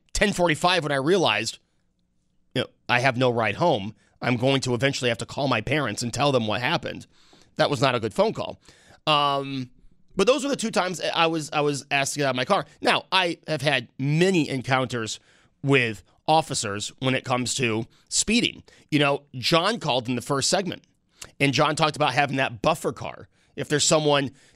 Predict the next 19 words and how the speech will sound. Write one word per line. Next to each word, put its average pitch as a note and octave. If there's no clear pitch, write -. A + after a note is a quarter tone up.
tailgating D#3+
you, A#2+
let D3+
them D#3+
around. C3+
They're C#3+
your C#3+
buffer C#3+
if B2
you're C#3+
going C3
a C3+
few C3+
miles B2+
over B2
the B2
speed G#3+
limit. G#2+
Well, F3+